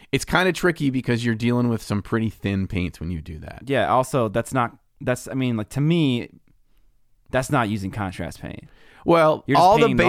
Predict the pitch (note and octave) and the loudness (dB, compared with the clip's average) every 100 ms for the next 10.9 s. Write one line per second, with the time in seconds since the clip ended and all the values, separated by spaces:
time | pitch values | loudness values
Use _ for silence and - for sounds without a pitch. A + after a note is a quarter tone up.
0 | - B2 A2 G#2 G2+ G#2+ G#2+ G#2 - B2 | 4 2 0 0 -2 -2 -2 -2 0 0
1 | - A2 F#2 G#2 - - - - B2 C#3 | 0 -2 0 -2 -2 -6 -8 -2 0 0
2 | - - B2 A#2 A2 - B2 A#2 - D#3+ | -2 -2 0 0 -2 -2 -2 -2 -4 -4
3 | F#3 F#3 - C3 - - C3 A2+ G#2 - | -2 -4 -2 -2 -4 -10 -8 -6 -8 -10
4 | - _ G2+ - - E3+ F#3+ A#3 E3+ D3+ | -16 _ -8 -8 -8 -4 0 2 2 0
5 | A#2 G#2+ A2 A2+ - - F2 - F#2 F2 | -4 -2 -2 -2 -4 -6 -6 -6 -14 -12
6 | - A2 F#2+ - - A2 A#2+ B2 A2+ A2+ | -8 -4 -4 -6 -4 0 0 2 2 2
7 | A#2+ C3 C#3 C#3 - A#2 - A#2+ A2 G2 | 2 4 4 2 0 -4 -4 -6 -4 -6
8 | - G#2+ - - G2 F#2 F#2 - - E2+ | -2 -4 -4 -14 -12 -8 -8 -8 -10 -10
9 | - - - - D#2 G2+ E2 - - A2 | -8 -10 -10 -14 -10 -8 -8 -10 -8 -2
10 | G#2 F#2+ A2 G#2+ G#2 G2+ - F#2 G2 | -2 -4 -4 -2 -2 -6 -6 -6 -6